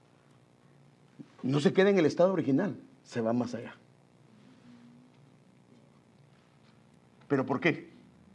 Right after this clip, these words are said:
Porque fue procesado. Fue procesado. ¿Cuántos años? ¿Cuántos años? ¿Cuántos años fue procesado, José? Trece. O sea, ¿qué le estaban quitando?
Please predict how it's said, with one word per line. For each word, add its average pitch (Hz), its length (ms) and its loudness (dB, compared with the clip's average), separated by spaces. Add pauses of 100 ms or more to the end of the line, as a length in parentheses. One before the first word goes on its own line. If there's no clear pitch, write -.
(300)
Porque 110 180 -8
fue 127 160 -4
procesado. 117 500 -6 (2000)
Fue 113 180 -8
procesado. - 500 -14 (680)
¿Cuántos 135 260 -4
años? 220 380 2 (640)
¿Cuántos 165 260 2
años? 170 320 4
¿Cuántos 185 280 2
años 196 160 4
fue 180 120 4
procesado, 151 640 0
José? - 280 -6 (1500)
Trece. 170 460 2 (680)
O 139 60 -2
sea, 170 180 6
¿qué 180 80 4
le 170 60 4
estaban 175 280 4
quitando? 151 360 2